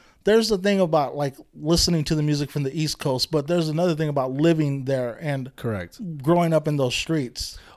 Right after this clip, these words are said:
Speaker 2: Also, it's the birthplace of hip hop. We can't ever forget
Speaker 1: Yes.
Speaker 2: that.
Speaker 1: No,
Speaker 2: That it
Speaker 1: never.
Speaker 2: didn't, it, it came from that. And, and guys like Rakim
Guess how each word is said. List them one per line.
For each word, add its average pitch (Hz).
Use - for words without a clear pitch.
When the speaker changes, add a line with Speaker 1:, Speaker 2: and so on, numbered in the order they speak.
Speaker 2:
Also, 175
it's 143
the 143
birthplace 123
of 101
hip 104
hop. 78
We 117
can't 165
ever 160
forget 147
Speaker 1:
Yes. 92
Speaker 2:
that. -
Speaker 1:
No, 156
Speaker 2:
That 135
it 139
Speaker 1:
never. 147
Speaker 2:
didn't, 143
it, 139
it 135
came 156
from 143
that. 135
And, 131
and 131
guys 127
like 120
Rakim 120